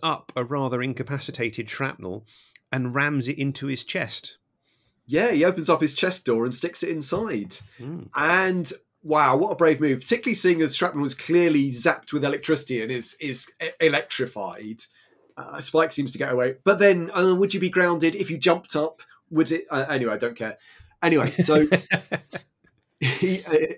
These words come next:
Speaker 2: there's a huge explosion of some
Speaker 1: Yeah,
Speaker 2: variety.
Speaker 1: shrapnel explodes.
Speaker 2: Shrapnel a-, explodes. Soundwave's memory,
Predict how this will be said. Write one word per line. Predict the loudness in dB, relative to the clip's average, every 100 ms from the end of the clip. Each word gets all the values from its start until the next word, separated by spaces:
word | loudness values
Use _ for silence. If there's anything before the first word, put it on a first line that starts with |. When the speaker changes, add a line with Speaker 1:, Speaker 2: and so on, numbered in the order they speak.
| 6
Speaker 2:
there's | 10 10
a |
huge | 8 6 6
explosion | 4 6 6 6 4 0 -6 _
of | -4 0
some | 0
Speaker 1:
Yeah, | 2
Speaker 2:
variety. | 2 2
Speaker 1:
shrapnel | 2 2
explodes. | 0 0 -2 -2 -4 -8 -12 _ _ _ _
Speaker 2:
Shrapnel | 0 2 4 2 -2 _
a-, | 2 2 4
explodes. | 4 2 2 2 2 -4 -6 -14 -20 -20 -4
Soundwave's | 2 4 6 4 2
memory, | 4 6 6 6 6 2